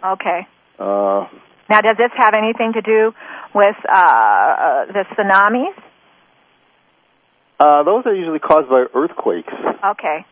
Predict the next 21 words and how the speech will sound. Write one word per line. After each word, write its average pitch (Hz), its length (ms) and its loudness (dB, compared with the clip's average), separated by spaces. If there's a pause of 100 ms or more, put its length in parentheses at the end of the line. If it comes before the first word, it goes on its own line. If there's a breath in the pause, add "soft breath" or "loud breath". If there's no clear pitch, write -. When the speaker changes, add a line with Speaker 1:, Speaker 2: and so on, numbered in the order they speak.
(220)
Speaker 1:
okay. - 200 -8
Speaker 2:
So, 101 120 -12
no, 107 300 -2
it 101 80 -12
doesn't. - 280 -8 (380)
Speaker 1:
So 202 220 6
the, 190 260 -2
an 196 160 -2
earthquake 214 540 0
is 165 160 -6
what - 180 0
this 180 120 -8 (260)
causes 180 380 0
a 170 120 0 (460 loud breath)
tsunami. 196 720 2
So 185 140 4
this 220 140 0 (100)
particular 196 580 -2
ocean 185 680 0 (380 loud breath)
is 180 160 -4
not 208 220 4